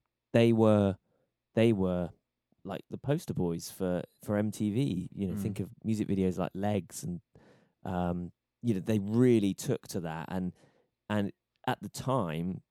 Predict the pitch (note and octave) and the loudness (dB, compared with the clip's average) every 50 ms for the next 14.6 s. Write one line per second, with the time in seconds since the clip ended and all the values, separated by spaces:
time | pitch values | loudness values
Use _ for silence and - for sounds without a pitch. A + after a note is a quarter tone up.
0 | _ - G#2 A2+ A2+ A#2 A2+ G#2 G#2 G2+ G2+ G2 F#2+ G2 G2 F#2+ F#2+ E2 G2 F#2+ | _ -4 -2 0 2 2 2 4 4 4 4 4 4 2 0 0 -2 -2 -2 -2
1 | F#2 F2+ - - G2 F#2 F#2 F2+ F2+ - - B2 A2 - D#3+ D#3 C#3+ - - - | -2 -2 -4 -4 -4 -4 -4 -4 -4 -2 0 0 2 4 2 2 2 0 -4 -4
2 | C#3+ - A2 G#2+ - A#2+ A2+ A2 G2+ G2 - - - A#2+ G#2+ G2+ G#2+ C3+ C3+ G2+ | -2 -2 -2 0 0 0 0 0 0 -2 -4 -4 -2 0 0 0 0 0 0 0
3 | F2 F2 F#2 E2+ A2 - - F2+ F#2 - - - A2 G2+ - F#2+ F#2 - B2+ C3 | -2 -4 -4 -4 -4 -4 -4 -4 -6 -6 -4 -4 -2 -2 0 0 -2 0 0 -2
4 | G2 - - G2 F#2+ - - G#2+ - - G#2 - - - - - - - C3 B2+ | -2 -2 -4 -6 -4 0 0 0 0 -2 -4 -6 -6 -8 -10 -10 -8 -4 -2 0
5 | A#2+ G#2+ F#2+ F2+ E2+ - G2 F#2 E2 F2 F#2 F2 E2+ - - - F2 F2 F2 E2+ | 2 2 0 0 -2 -4 -6 -6 -4 -4 -2 -2 -2 -4 -6 -6 -6 -6 -4 -4
6 | E2+ E2+ F#2+ - _ _ _ _ _ _ - G#2 - - - F#2+ F2 - - G2 | -4 -6 -8 -8 _ _ _ _ _ _ -6 -6 -6 -6 -8 -8 -8 -6 -8 -8
7 | F2+ - _ _ _ _ _ _ _ _ _ _ _ _ _ _ _ _ _ _ | -8 -8 _ _ _ _ _ _ _ _ _ _ _ _ _ _ _ _ _ _
8 | _ - - A#2 G2 - - - F#2+ - - - G#2 G2+ G2 G2 F#2+ F#2+ G2 G2+ | _ -10 -8 -8 -8 -6 -6 -8 -8 -6 -4 -2 0 0 2 2 2 2 2 2
9 | G2+ F2 G2 G2 F2+ - G2+ G2 G2 F#2+ F#2 F#2 F2+ F#2 F2+ - - - - - | 2 2 0 0 0 0 2 4 4 6 6 6 4 4 2 -2 -6 -14 -16 -20
10 | _ _ _ - D3+ D#3+ D3 G#2+ - - A#2 G2+ F#2+ F#2 F#2 - G2 - A2 G#2+ | _ _ _ 2 2 2 2 2 0 -2 -2 -2 -2 -4 -6 -6 -6 -4 -4 -4
11 | - - F2 D#2+ - G#2 B2+ C#3 G#2+ - - - - _ _ _ _ _ _ _ | -4 -4 -6 -4 -2 -2 -2 -2 -2 -4 -6 -10 -14 _ _ _ _ _ _ _
12 | - G#2+ G#2+ G#2+ G#2 G#2 A2 G#2+ G#2+ G#2+ A2 A2 G2 - - A#2 A2+ A#2 A#2+ A#2 | -2 0 0 0 2 2 2 2 2 2 0 -2 -4 -2 2 2 4 4 4 2
13 | G2+ G#2 G2 F#2 G#2 G2+ F#2 - A2 G2+ G2+ A#2+ B2 C#3 C#3+ B2 G#2+ F#2+ - - | 2 0 -2 0 -2 -2 -2 -2 -2 -2 0 2 4 4 4 4 2 0 -2 -6
14 | - - G#2 F#2 F2 E2+ F2+ G2+ C3 D3+ - - | -12 -8 -6 -4 -2 -2 -2 -4 -4 -8 -10 -12